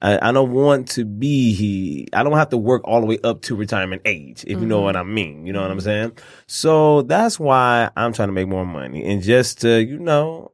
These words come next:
Speaker 1: I, I work hard. I like to play hard too, now and then. And sometimes, you know.
Speaker 2: As you should.
Speaker 1: As you should. So you like to treat yourself. But in that play hard, you gotta do what?
Speaker 2: Work hard.
Speaker 1: There you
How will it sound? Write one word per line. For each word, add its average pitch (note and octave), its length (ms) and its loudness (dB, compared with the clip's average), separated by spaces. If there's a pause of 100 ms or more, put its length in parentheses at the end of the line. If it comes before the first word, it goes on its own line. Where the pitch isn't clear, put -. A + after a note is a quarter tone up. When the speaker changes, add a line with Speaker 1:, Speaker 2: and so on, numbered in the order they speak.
Speaker 1:
I, F4 240 -10 (180)
I F4+ 140 2
work B3 360 2
hard. C4+ 380 0
I D#4+ 100 -14
like E4+ 200 -10
to C4+ 80 -14
play D#4 240 -8
hard A#3 380 -2
too, C#4 220 -10
now C#3 180 -4
and D3 120 -10
then. - 340 -14
And E3 220 -10
sometimes, G#3+ 840 -2
you A#3 100 -12
know. F#3+ 340 2
Speaker 2:
As D4+ 260 2
you D#4 80 -6
should. G#3 380 -4
Speaker 1:
As A3 320 2
you A#3 160 -2
should. A2+ 480 0
So - 80 -8
you F3 80 0
like F#3 140 4
to F#3+ 100 -8
treat - 360 -6
yourself. G#2 460 -2
But A#2+ 420 2 (120)
in A#2+ 240 2
that C#3 400 2
play G#2+ 240 -4
hard, C3+ 340 -6
you G2+ 80 -12
gotta F#2+ 160 -8
do A#2+ 180 -8
what? F#3+ 320 2 (640)
Speaker 2:
Work F3 320 0
hard. - 260 -4
Speaker 1:
There F2+ 280 -2
you F2+ 240 -4